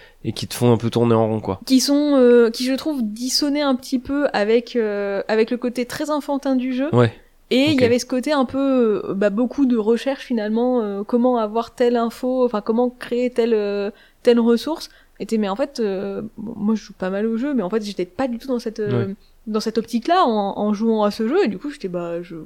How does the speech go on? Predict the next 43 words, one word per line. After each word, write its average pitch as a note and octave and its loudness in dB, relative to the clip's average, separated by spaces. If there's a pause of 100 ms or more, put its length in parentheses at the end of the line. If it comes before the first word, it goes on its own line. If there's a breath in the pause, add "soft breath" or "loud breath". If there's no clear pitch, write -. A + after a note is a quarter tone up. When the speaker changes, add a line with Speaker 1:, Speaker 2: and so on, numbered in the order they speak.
Speaker 2:
comment A3 -6
est-ce D4+ -14
que - -14
vous F#3+ -10
voulez F#3+ -10
que F#3+ -14
je G3 -10
le G3+ -6
sache C#4 -8
finalement ? G#3 -4 (460 soft breath)
Vous A3+ 4
me A#3 6
donnez A#3+ 4
plein C4+ 4
d'éléments, C#4+ 4
euh, A#3 6
sur A3+ -8
plein B3 4
d'autres C4 2
trucs, F#4+ -2
et G3 -2
là D4 2
vous B3+ 0
m'expliquez G#3 -4
pas. » B3 2 (120)
Speaker 1:
Ouais, G#2 6
là A#2 6
le A2+ 2
truc - -4
est A2 4
flou, - -6
ouais. G2 -6
Speaker 2:
Ouais, B3 6
il - 4
y C4 2
a B3 4
même C#4+ 4
pas G4 6
un D#4+ 2
petit D4 -4
truc F4+ 0
de, A#3+ 0
euh, A3 2